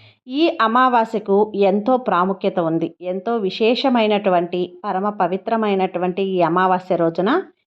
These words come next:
ఎవరైతే భక్తి శ్రద్ధలతో స్వామివారి కథలను వింటారో,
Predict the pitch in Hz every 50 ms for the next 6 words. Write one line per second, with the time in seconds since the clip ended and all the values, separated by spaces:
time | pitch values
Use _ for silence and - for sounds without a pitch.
0 | _ _ - 247 262 254 262 311 349 359 349 339 - 285 277 269 - 220 214 220
1 | 220 - - - 277 285 - - 220 214 185 185 220 220 220 214 220 208 - -
2 | - - - 202 196 208 220 247 240 233 226 220 214 208 208 202 180 165 190 190
3 | 202 214 202 180 165 165 165 175 170 165 185 240 330 440